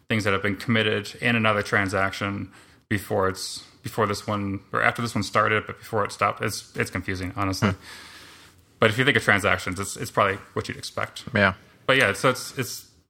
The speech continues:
Speaker 1: it is, um, it's really useful to have that safety.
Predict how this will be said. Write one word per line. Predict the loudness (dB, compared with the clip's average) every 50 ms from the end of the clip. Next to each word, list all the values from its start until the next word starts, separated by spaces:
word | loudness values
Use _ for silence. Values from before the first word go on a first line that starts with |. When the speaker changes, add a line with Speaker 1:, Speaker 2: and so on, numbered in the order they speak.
| _ _ _ _ _ _ _ _ _ _ _ _ _ _ _ -4 -2
Speaker 1:
it | 0 2
is, | 2 0 -2 -6 -8 -4 -2
um, | 0 0 0 -2 -4 -4 -6 -8 -8 -10
it's | -10 -6 -4
really | -2 -2 -2
useful | -2 -4 -6 -4 -2 -2
to | 0
have | 0 2 0 0 0 -4 -6 -4 -4
that | -4 -4
safety. | -2 0 0 0 0 -2 -6 -6 -6 -6